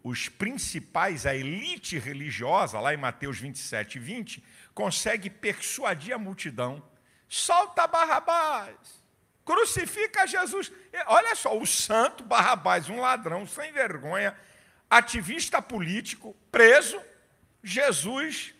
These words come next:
o santo, operou milagres, curou multidões. "Não, crucifica, crucifica." Eles estavam vendo com os olhos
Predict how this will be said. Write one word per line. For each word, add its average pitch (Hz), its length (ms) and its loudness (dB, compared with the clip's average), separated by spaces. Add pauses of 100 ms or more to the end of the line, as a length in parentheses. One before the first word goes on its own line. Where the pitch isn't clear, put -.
(100)
o 254 140 -8
santo, - 500 0
operou 254 320 4
milagres, 185 680 2
curou 269 280 2
multidões. 233 800 -4 (600)
"Não, 330 760 -2
crucifica, 302 1200 0 (100)
crucifica." 339 580 -4
Eles 349 160 -2
estavam 294 440 4
vendo 269 360 6
com 453 220 -6
os 247 100 -6
olhos 392 460 2